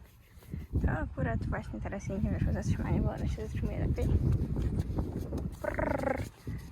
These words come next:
Teraz jeszcze gorzej. No ej, ja jak trzymam telefon, to ona jakby w ogóle mnie nie słucha. Nie wiem, co mam wam pokazać.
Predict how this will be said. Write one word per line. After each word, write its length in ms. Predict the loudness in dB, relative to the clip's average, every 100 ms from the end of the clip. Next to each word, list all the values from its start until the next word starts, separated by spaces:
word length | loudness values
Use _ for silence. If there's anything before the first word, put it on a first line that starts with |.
| -6 -6 -8 -12 -12 -10 -6
Teraz 180 | -4 -4
jeszcze 220 | -4 -2
gorzej. 320 | -2 -2 -4
No 100 | -4 -4
ej, 200 | -2 -2
ja 100 | -2
jak 160 | -4
trzymam 320 | -8 -8 -6
telefon, 380 | -6 -10 -6 -6
to 100 | -2
ona 100 | -2
jakby 160 | -2 -2
w 60 |
ogóle 200 | 0 0
mnie 140 | 0 -2
nie 120 | -6
słucha. 360 | -8 -12 -10 -10 -10 -16 -20 -20 -20 -20 -20 -20 -18 -18 -18 -20 -20 -20 -20 -20 -20 -20 -20 -20 -10 -2
Nie 160 | 0
wiem, 120 | -2
co 140 | -6 -4
mam 140 | -4
wam 160 | -4 -4
pokazać. 640 | -6 -2 0 -2 -6 -6